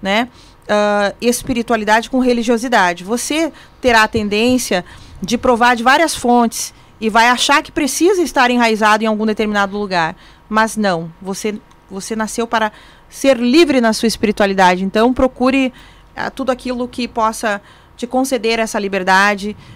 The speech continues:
de pensamento, liberdade de ideias, aí você vai longe. Inclusive, a carta da árvore da vida, ao lado da carta dos peixes, fala também sobre prosperidade. Então, a fonte de prosperidade do nosso amigo Mateus é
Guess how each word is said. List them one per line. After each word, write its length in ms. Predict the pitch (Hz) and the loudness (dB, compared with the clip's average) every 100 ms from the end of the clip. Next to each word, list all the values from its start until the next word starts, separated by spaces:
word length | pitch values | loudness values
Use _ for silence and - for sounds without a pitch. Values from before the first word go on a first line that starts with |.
| - | -14
de 140 | 202 | -10
pensamento, 1000 | 196 196 190 170 180 202 208 214 214 202 - - | -6 -6 -4 -4 -2 0 0 0 -4 -8 -10 -16
liberdade 440 | 202 190 190 185 180 | -6 -2 0 0 0
de 80 | 180 | -4
ideias, 560 | 185 190 202 202 196 | 0 2 2 2 0
aí 120 | 180 | -2
você 220 | 196 226 247 | -4 -2 -2
vai 140 | 330 | -2
longe. 320 | 311 180 170 | -2 -4 -6
Inclusive, 640 | 185 202 196 220 254 320 339 - - - - - | -8 -8 -6 -6 -4 -4 -6 -20 -20 -20 -20 -10
a 100 | 214 | -4
carta 260 | 220 214 | 0 0
da 120 | 214 202 | 0 2
árvore 360 | 208 220 226 | 2 0 -4
da 140 | 196 190 | -2 -4
vida, 280 | 180 220 | -4 -4
ao 60 | 208 | -2
lado 280 | 202 220 247 | 0 0 0
da 120 | 226 | -2
carta 260 | 226 202 202 | 0 -2 -4
dos 160 | 196 | -12
peixes, 360 | - 196 214 - | -6 -6 -6 -4
fala 180 | 233 233 | -2 -2
também 240 | 247 233 | -2 -4
sobre 200 | 254 240 | -4 -6
prosperidade. 920 | 262 320 - 381 359 233 175 175 - - - - | -4 -4 -4 -6 -2 0 0 -2 -10 -20 -20 -16
Então, 240 | 190 240 | -4 0
a 80 | 247 | 0
fonte 340 | - 311 403 | 0 -4 -2
de 80 | 359 | -4
prosperidade 640 | 285 277 269 254 226 214 208 | -2 -2 -2 -2 2 0 0
do 40 | |
nosso 220 | 202 208 | -2 -2
amigo 240 | 220 208 208 | -2 -2 0
Mateus 680 | 226 233 226 240 311 - - - | 0 0 0 0 -4 -10 -14 -4
é 180 | 190 | -4